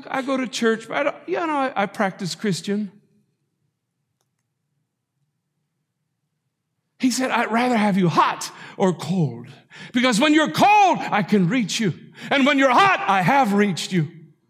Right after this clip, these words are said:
But when you're lukewarm, I can't get to you. Because you see no need. You say, 'I have need of nothing. I'm taken care of. I've got it kind of down pat the way I want it.'"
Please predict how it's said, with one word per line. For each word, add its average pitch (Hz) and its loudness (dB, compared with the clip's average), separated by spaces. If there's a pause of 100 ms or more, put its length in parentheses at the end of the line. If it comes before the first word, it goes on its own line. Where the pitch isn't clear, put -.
(340)
But 254 2
when 294 4
you're 277 4
lukewarm, 262 -2 (640)
I 220 -8
can't 202 -2
get 262 -10
to 156 -4
you. 104 -10 (1700)
Because 151 0
you 160 4
see 196 -2
no 185 4
need. 185 0 (240)
You 165 4
say, 175 0 (180)
'I 240 2
have 226 2
need 202 4
of 208 2
nothing. 220 -2 (260)
I'm 294 -2
taken 190 -4
care 175 -4
of. 175 -4 (280)
I've 208 -4
got 165 -2
it - -12
kind 135 -6
of 123 -10
down 151 -4
pat 160 -10
the 160 -4
way 160 -2
I 160 -2
want 180 -4
it.'" 185 -12